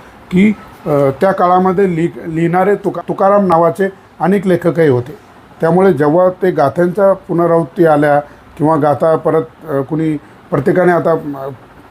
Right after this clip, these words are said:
गल्लोगल्ली आता तुम्ही पाहिलं असलं अनेक गाथे प्रसिद्ध झालेत, त्यामुळे ते शुद्ध लिखाण आपल्याला संत तुकाराम महाराजांच्या भाषेमधलं ह्या गाथ्यामध्ये मिळतं आहे. आणि आज तो महाराष्ट्र शासनाकडे गाथा उपलब्ध नाही आहे,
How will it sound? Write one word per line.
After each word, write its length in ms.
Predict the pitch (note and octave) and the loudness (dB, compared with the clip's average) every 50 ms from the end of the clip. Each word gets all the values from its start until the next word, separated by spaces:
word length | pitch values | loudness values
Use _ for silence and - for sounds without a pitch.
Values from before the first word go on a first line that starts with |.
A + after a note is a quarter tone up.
| - - - C#3+ | -20 -8 -4 0
गल्लोगल्ली 440 | E3 F3+ G3 G3 F#3+ F#3+ F#3+ F#3+ F#3+ | 2 2 4 4 4 4 4 4 2
आता 200 | F3+ E3+ F3+ F3 | 2 2 0 0
तुम्ही 200 | F3 F#3 F3 E3 | 0 0 0 0
पाहिलं 240 | E3+ D#3+ E3 E3+ | 0 0 2 2
असलं 220 | E3 E3 - E3+ E3 | 0 0 0 0 2
अनेक 220 | E3+ F#3 G#3 F3 E3 | 2 2 0 0 0
गाथे 280 | E3+ E3 E3 E3+ D#3+ D#3+ - - - - - - | 0 0 0 -2 -4 -6 -8 -14 -20 -20 -10 -6
प्रसिद्ध 380 | F3 D#3+ - - F#3+ D3+ E3+ E3+ | -4 -4 -2 -2 -2 0 2 2
झालेत, 280 | C#3 C3 B2+ C3+ - - - - - - - - - | 2 2 2 2 0 -2 -4 -14 -20 -20 -18 -8 -4
त्यामुळे 340 | G3 E3+ F3 F3 F3+ F#3 F#3+ | 0 2 2 4 4 4 2
ते 220 | E3+ F3+ F#3 G3+ G#3+ - - - - _ - - | 2 2 2 2 0 -2 -8 -20 -20 _ -10 -6
शुद्ध 180 | F3 D#3+ D#3 A3 | -4 -2 2 2
लिखाण 440 | A3 G3+ F3 E3+ F3 F3+ F#3 F#3 | 2 4 2 2 0 0 0 2
आपल्याला 440 | F3 D#3 C#3 E3+ D#3+ E3 E3+ F3+ F3+ | 0 0 0 0 0 0 0 0 -2
संत 220 | - - E3+ E3 D3+ | -4 -6 -6 -6 -4
तुकाराम 420 | F#3 D3 F3+ - E3 D#3+ E3 D#3 | -4 -4 -4 -2 -2 0 0 0
महाराजांच्या 520 | D#3 D3+ C#3+ D3 D3 D3 D3 D3+ - F#3 D#3+ | 0 0 0 0 0 0 0 -2 -2 -2 0
भाषेमधलं 640 | C3+ C3 B2 B2 - F#3+ F3+ F3 D3+ A#2+ C3 D3 E3+ - - - - - - - - - | 0 0 -2 -4 -6 -6 -6 -6 -6 -6 -4 -2 -2 -4 -4 -10 -20 -20 -20 -16 -6 -2
ह्या 160 | C3+ C#3+ D#3+ | 0 0 0
गाथ्यामध्ये 540 | E3+ D3 C#3 B2 B2 D3 C#3 C#3+ C#3 C3+ D3 | 2 0 0 0 0 0 0 2 2 2 2
मिळतं 260 | C#3 B2+ A#2+ A#2+ - | 2 2 0 0 0
आहे. 100 | B2+ C#3 C#3 - - - - - - | -2 -4 -4 -6 -14 -20 -20 -10 -4
आणि 160 | C#3 D3 D#3+ | 0 0 2
आज 180 | D#3+ D#3 D#3+ D#3+ - | 2 0 0 -2 -2
तो 60 | F#3 | 0
महाराष्ट्र 440 | D#3+ D#3+ D3 D3 D#3 D3+ - - F3 - | 0 2 2 2 0 -2 -2 -4 -4 -2
शासनाकडे 580 | - C#3+ C3 - F#3 F#3+ F#3 C#3+ F3 D3 D#3+ | -2 -4 -4 -4 -6 -8 -6 -4 -2 -2 0
गाथा 260 | D3 D3 C3+ A2+ D#3+ | 0 0 -2 0 0
उपलब्ध 380 | D#3 D3 C3 F#3 F3 F3+ E3 F#3+ | -2 -2 0 0 0 0 2 2
नाही 300 | F3 E3 C#3+ C3 B2 B2+ | 2 2 2 2 2 0
आहे, 80 | B2+ | -2